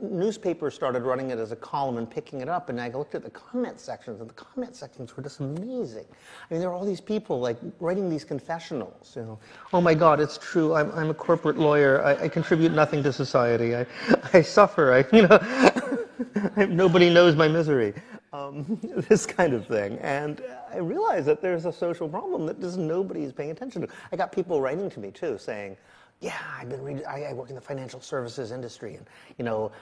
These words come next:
I've been passing it around. This thing has come across my desk at least twenty times today." And I was like, "God, you guys really aren't doing much, are you?" <laughs> Okay. Um, so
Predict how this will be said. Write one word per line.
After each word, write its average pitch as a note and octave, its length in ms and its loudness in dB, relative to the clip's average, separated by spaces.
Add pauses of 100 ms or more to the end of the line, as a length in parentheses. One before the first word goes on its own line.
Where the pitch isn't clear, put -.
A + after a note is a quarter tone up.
I've G#2+ 100 -6
been G#2 100 -8
passing C3 340 -14
it A#2 60 -4
around. A2+ 360 -2
This A#2+ 140 -10
thing C3+ 100 -8
has A2 100 -10
come C3 140 -8
across B2 280 -8
my B2 80 -6
desk A#2 220 -8
at A#2+ 100 -12
least A2+ 180 -12
twenty B2+ 240 -8
times A2 360 -12
today." G#2+ 520 -6
And - 100 -20
I A#2 40 -18
was A2+ 100 -18
like, G#2 140 -14 (680)
"God, B2+ 200 -4
you A#2 60 -4
guys B2 200 -2
really B2+ 200 0
aren't C#3 220 -4
doing F#2+ 200 -6
much, - 260 -16
are C#3 120 -8
you?" A#3 1300 0 (520)
<laughs> - 0 -
Okay. C3 580 0 (600)
Um, D#3 720 0 (180)
so F#3+ 380 6